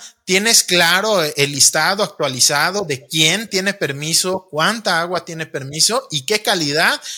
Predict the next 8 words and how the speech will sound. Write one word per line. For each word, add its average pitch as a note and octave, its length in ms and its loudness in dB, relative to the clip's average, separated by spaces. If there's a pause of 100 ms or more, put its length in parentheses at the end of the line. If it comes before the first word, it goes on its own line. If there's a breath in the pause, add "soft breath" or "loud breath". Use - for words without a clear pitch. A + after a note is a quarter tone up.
(140 loud breath)
está C3+ 320 2
arrojando E3+ 440 -4
el E3+ 120 0
río. G3 360 -2 (480 loud breath)
Pues D#3+ 180 2
sin F3+ 200 2
eso, A#3+ 480 2 (180 soft breath)
cualquier G3+ 800 0